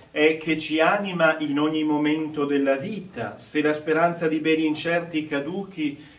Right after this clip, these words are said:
negli uomini può portare a prodigi di coraggio e di forza, cosa non farà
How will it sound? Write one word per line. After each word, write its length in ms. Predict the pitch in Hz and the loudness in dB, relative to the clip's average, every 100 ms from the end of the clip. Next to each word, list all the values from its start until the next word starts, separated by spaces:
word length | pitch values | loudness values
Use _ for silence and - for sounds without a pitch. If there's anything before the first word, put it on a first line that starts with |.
| - | -4
negli 340 | 147 151 151 | 2 2 4
uomini 560 | 156 160 175 170 151 143 | 4 4 4 2 0 0
può 180 | 147 143 | 0 -2
portare 560 | 143 143 156 156 156 | -2 -4 -4 0 0
a 60 | 147 | 0
prodigi 500 | 143 143 165 151 151 | -2 -4 -4 -4 -4
di 100 | 139 | -4
coraggio 480 | 147 143 151 143 143 | -4 -2 -2 -4 -6
e 40 | |
di 120 | 139 | -8
forza, 720 | - 185 208 214 - 190 180 | -8 -4 -2 -4 -8 -12 -12
cosa 400 | - 160 160 160 | -6 -4 0 0
non 220 | 151 156 | 0 -2
farà 600 | 156 - 147 180 - - | -6 -2 0 2 2 -2